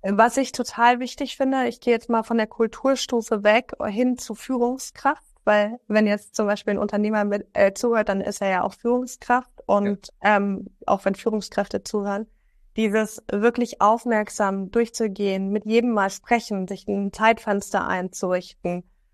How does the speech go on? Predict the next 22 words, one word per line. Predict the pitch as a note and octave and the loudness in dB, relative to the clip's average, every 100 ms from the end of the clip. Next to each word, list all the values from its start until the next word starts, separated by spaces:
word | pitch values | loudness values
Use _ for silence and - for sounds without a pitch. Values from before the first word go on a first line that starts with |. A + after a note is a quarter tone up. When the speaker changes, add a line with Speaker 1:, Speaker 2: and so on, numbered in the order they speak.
| _ | _
Speaker 1:
mit | G#3+ F#3+ | 0 2
dem | G#3 G3 | 2 2
Gegenüber | F#3+ F3 F3+ F3+ | -2 0 0 0
zu | - F#3 | -2 -8
sprechen | - - F#3 - F#3+ | -8 -2 -2 -2 -4
und | G3 - | -4 -2
zwar | - F#3+ F#3+ | 2 4 4
dann | F#3+ - - | -2 -4 -2
irgendwie | G#3 G3 F#3+ | 0 0 -2
auch | - - | -4 -6
zuzuhören, | - D4+ D4 - C4+ B3+ B3+ C4+ | -6 -6 -2 2 2 2 0 0
Speaker 2:
Mhm. | D#4 - _ _ _ G#3+ | -4 -10 _ _ _ -2
Speaker 1:
sich | A3 G#3+ | 0 0
dafür | G3+ - A3+ | -2 2 0
zu | - | 0
interessieren, | G3+ G#3 - - A#3+ B3 A#3+ | -2 -2 -6 -4 0 2 2
was | A#3 - | -2 -2
der | G#3+ | 0
andere | G#3+ A3+ A3+ A3+ | 0 0 -2 -2
zu | A3+ | -2
sagen | A3 A3 A3 G#3+ | 2 2 0 -2
hat. | A3+ | -6